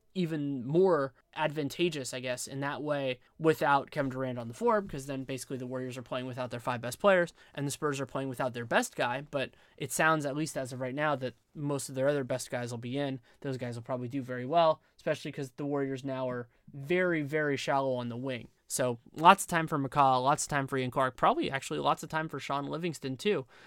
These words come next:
And incidentally, this is one of those games where not having a, another point guard is probably gonna hurt them, but Ian Clark will probably get those minutes and hopefully he plays well. Be good to see. So that game definitely got less interesting. I had been previously hyping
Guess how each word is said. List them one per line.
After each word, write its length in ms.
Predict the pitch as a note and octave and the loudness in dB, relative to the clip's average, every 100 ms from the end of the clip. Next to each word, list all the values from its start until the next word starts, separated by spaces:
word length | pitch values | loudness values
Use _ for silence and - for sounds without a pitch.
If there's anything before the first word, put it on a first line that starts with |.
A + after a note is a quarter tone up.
| - - | -20 -4
And 260 | E3 D#3+ D#3 | 2 4 2
incidentally, 800 | G#3 G3+ D#3+ F3+ G3+ D3+ C#3 - _ - | 0 0 2 2 2 0 -2 -4 _ -2
this 280 | C#3 F#3+ | 2 4
is 180 | G#3+ D#3+ | 4 0
one 180 | D#3 E3 | 0 -2
of 120 | D#3 | -2
those 240 | D3+ C#3 C#3+ | -2 -2 -2
games 400 | D3+ D3+ C#3+ D3+ | -4 -4 -6 -2
where 340 | D3 C#3+ C3+ _ - | 0 2 0 _ -4
not 280 | C#3+ D3+ - | 4 4 4
having 420 | E3 E3 E3 D#3+ | 2 2 0 -4
a, 360 | C#3+ D3 C#3+ - | -4 -4 -4 -6
another 460 | D3+ D3 D3 C#3+ | -4 -2 -2 -2
point 340 | B2+ - F3+ G3+ | -4 -4 -2 0
guard 220 | C#3+ C#3 | 0 -2
is 160 | C#3 - | -4 -6
probably 280 | D3 C#3+ | -4 -2
gonna 180 | D#3 D3+ | -2 -2
hurt 180 | E3 A3+ | -2 -2
them, 160 | C3+ B2 | -4 -4
but 160 | B2 - | -6 -4
Ian 160 | D3+ D3 | -4 -2
Clark 260 | D3+ C3+ | 0 -2
will 80 | C#3+ | -2
probably 300 | B2 C3 C3 | -2 -2 0
get 160 | C3 A#2+ | -4 -4
those 180 | B2+ | -4
minutes 300 | F3 F3+ E3+ | -2 -2 -2
and 140 | C3+ B2 _ - | -6 -8 _ -6
hopefully 300 | F3 F3+ E3 | -4 -2 -2
he 20 | |
plays 240 | D#3+ C#3 | -2 -2
well. 180 | C3+ B2+ _ _ _ | -2 -2 _ _ _
Be 120 | F3 F3 | -4 0
good 180 | E3+ | 0
to 80 | D3+ | -2
see. 260 | C#3+ D3 C3 | -4 -4 -4
So 300 | - D#3 D3 _ - | 2 2 2 _ 2
that 200 | F3+ G3 | 4 6
game 200 | G#3+ G3+ | 4 4
definitely 400 | F#3 F#3 F#3+ F3+ | 4 2 4 4
got 180 | F3 D#3 | 4 4
less 220 | D#3+ D#3+ | 4 4
interesting. 440 | F3 F3+ - F3 | 0 -2 -2 0
I 100 | D3+ | 0
had 180 | C#3+ D3 | 0 0
been 180 | D3 C#3+ | 0 -4
previously 580 | - G3 F3 E3 D#3+ D3+ | -2 0 0 -2 -2 -2
hyping 540 | D#3+ D#3 E3 D3 C#3+ | 0 0 0 -2 -4